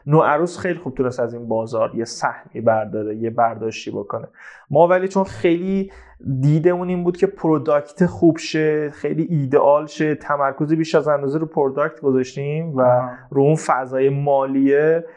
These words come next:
Speaker 1: سوادشو نداشتیم، تجربهشو نداشتیم، خیلی نرفتیم تو این فضا که خب اوکی یک کسب و کاری که فعلاً پول هم بتونه خودش، اه،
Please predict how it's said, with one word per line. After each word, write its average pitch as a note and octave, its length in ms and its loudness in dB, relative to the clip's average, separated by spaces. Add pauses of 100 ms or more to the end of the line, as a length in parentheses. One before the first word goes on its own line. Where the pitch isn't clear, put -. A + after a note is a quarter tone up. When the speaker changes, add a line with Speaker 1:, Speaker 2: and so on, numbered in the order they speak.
(240)
Speaker 1:
سوادشو F#3+ 640 0
نداشتیم، A#2 480 -6
تجربهشو C3+ 580 -2
نداشتیم، A2+ 420 -6
خیلی D3+ 400 0
نرفتیم D3 460 0
تو B2+ 120 -10
این A#2+ 100 -8
فضا A#2 260 -2
که - 80 -20
خب - 220 -6 (360)
اوکی E3 260 4
یک C#3+ 180 4
کسب C#3+ 300 -4
و C3 40 -12
کاری C#3+ 220 0
که E3+ 100 -2
فعلاً C#3 540 0 (180)
پول E3 260 4
هم D#3+ 260 -4
بتونه D#3+ 280 -4
خودش، D#3+ 540 -2 (420)
اه، A#2+ 380 0